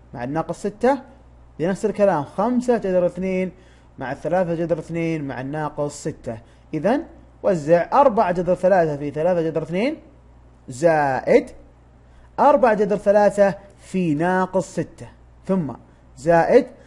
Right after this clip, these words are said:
خمسة جذر اثنين في ثلاثة جذر اثنين زائد خمسة جذر اثنين في ناقص ستة. الآن بإمكانك أنك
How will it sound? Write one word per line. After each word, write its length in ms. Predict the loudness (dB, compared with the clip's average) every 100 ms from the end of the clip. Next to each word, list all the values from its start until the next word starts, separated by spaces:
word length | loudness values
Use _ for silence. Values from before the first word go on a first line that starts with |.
| -20 -6
خمسة 420 | 0 0 0 0
جذر 220 | 0 -2
اثنين 460 | -2 -2 -2 -4 -8
في 120 | -10 -4
ثلاثة 300 | 0 0 0
جذر 240 | -4 -4
اثنين 420 | -4 -2 -2 -2 -12 -20 _ -20 _ _ -20 -20 -8
زائد 580 | 2 4 6 4 4 2 -12 -20 -16
خمسة 500 | -2 0 0 2 2
جذر 460 | 0 -4 -2 0 -2
اثنين 440 | -2 -4 -2 -4
في 240 | -6 -6
ناقص 420 | -4 -4 -4 -6 -6
ستة. 420 | -10 -4 -4 -4 -10 -20 -10
الآن 420 | -8 -4 -4 -4 -2
بإمكانك 580 | -6 -4 -6 -6 -6
أنك 280 | -8 -8 -12